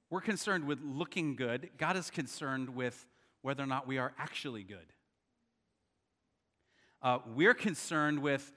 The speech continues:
uh, do, do I have more than other people? Do I have more than I had last year? Do I have, do I have more? God is concerned with whether or not we ever get to the place in our heart where we say,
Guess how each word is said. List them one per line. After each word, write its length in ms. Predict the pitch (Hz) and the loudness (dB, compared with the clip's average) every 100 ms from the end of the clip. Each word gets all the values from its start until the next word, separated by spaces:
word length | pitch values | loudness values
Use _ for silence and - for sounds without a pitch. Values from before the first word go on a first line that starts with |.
| - - - | -20 -10 2
uh, 120 | 127 | 2
do, 240 | 123 165 156 | 2 -2 4
do 100 | 190 | 6
I 80 | 208 | 8
have 240 | 233 175 | 6 6
more 600 | 180 185 185 208 247 247 | 4 4 6 8 6 4
than 200 | 214 226 | 0 0
other 220 | 208 214 220 | 0 0 0
people? 220 | 240 226 | -4 -4
Do 80 | 180 | -2
I 60 | |
have 100 | 185 | 0
more 380 | 175 175 196 214 | 0 2 4 2
than 160 | 202 185 | 2 2
I 80 | |
had 320 | 170 160 175 160 | 2 2 0 2
last 340 | 156 165 - | 0 -2 -8
year? 180 | 180 185 | -6 -6
Do 140 | 143 | -4
I 80 | 127 | -4
have, 140 | 139 135 - - - | -4 -8 -20 -20 -12
do 60 | 139 | -6
I 60 | |
have 180 | 143 135 | -4 -4
more? 220 | 151 165 | -2 -2
God 260 | 139 165 220 | -2 -2 -2
is 220 | 190 - | -4 -6
concerned 440 | 151 - 160 147 | -6 -6 -4 -4
with 120 | 135 131 | -4 -4
whether 220 | 143 147 | -2 -2
or 40 | |
not 160 | 143 123 | -2 -2
we 120 | 127 | -4
ever 180 | 147 165 | -4 -6
get 160 | 151 | -8
to 80 | - | -10
the 80 | 120 | -10
place 280 | - 127 131 | -8 -8 -8
in 60 | |
our 100 | 120 | -8
heart 220 | 107 131 117 | -4 -6 -4
where 100 | 113 | -8
we 120 | 117 | -8
say, 280 | - 113 | -6 -6